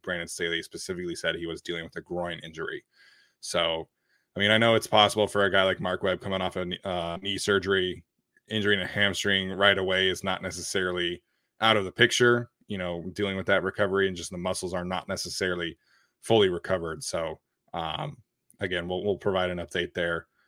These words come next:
when we have one. Um, all right. Well, we mentioned him. I, I think it's only fair in terms of today's takeaways that we start with Raheem Layne. Uh, again, Alex and I were not there.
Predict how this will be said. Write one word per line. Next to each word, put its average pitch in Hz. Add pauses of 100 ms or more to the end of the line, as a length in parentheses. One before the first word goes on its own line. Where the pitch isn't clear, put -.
(140)
when 90
we 80
have 82
one. 53 (1700)
Um, 117
all 120
right. 151
Well, 117
we 131
mentioned 135
him. 131
I, 107
I 110
think 131
it's 139
only 123
fair 120
in 117
terms 110
of 95
today's 110
takeaways 117
that 90
we 85
start 107
with 110
Raheem 110
Layne. 110 (400)
Uh, 92
again, 98
Alex 101
and 104
I 104
were 98
not 87
there. 127